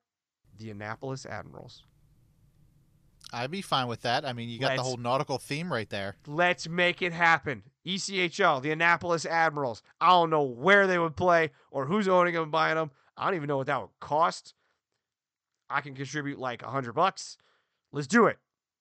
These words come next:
Speaker 1: Annapolis Admirals. Let's
Speaker 2: Does
Speaker 1: make
Speaker 2: the,
Speaker 1: it
Speaker 2: does the
Speaker 1: happen.
Speaker 2: Navy have a hockey team?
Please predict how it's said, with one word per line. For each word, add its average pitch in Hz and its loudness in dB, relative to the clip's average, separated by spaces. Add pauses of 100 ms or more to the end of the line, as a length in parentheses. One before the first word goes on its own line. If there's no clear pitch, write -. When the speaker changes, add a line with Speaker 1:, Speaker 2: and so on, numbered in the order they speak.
(100)
Speaker 1:
Annapolis 151 -2
Admirals. 123 -6 (160)
Let's 113 -12
Speaker 2:
Does 180 0
Speaker 1:
make 185 4
Speaker 2:
the, 156 -2
Speaker 1:
it 170 -12 (120)
Speaker 2:
does 170 2
the 185 -4
Speaker 1:
happen. 165 2
Speaker 2:
Navy 208 0
have 214 -2
a 208 0
hockey 202 0
team? 226 -6